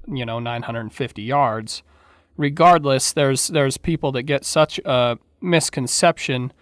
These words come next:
that just because they have a custom rifle and a custom turret and they can dial that rifle and look at their ballistic calculator and shoot at fifteen hundred yards,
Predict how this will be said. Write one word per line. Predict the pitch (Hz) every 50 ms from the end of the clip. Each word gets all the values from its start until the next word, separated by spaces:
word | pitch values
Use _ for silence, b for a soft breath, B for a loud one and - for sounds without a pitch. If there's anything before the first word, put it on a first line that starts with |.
| b b b b b b b -
that | 147 123 107 135
just | - 156 - -
because | - 135 - 151 135 127
they | 123 123
have | 123 123 123 120
a | 120
custom | - - 151 131 - - 131 120 120
rifle | 120 120 117 - - 135
and | 123 120
a | 120
custom | - - 143 127 - - - 123 117 117
turret | - - 139 123 123 123 123 123 -
and | 139 127 120 123
they | 120 120
can | - 127 123 123
dial | 131 127 131 131 127 127
that | 127 120 120 -
rifle | 131 127 127 123 - - 123 120 120
and | 117 120
look | 135 131 -
at | - 135
their | 120 120
ballistic | 127 123 120 123 123 - - 117
calculator | - 135 123 117 - 131 123 120 123
and | 117 113 -
shoot | - - 156 131
at | 113 -
fifteen | - - 139 - - - 135 123 117
hundred | 117 131 123 120 113 110
yards, | 120 135 160 156 127 120 113 113 - -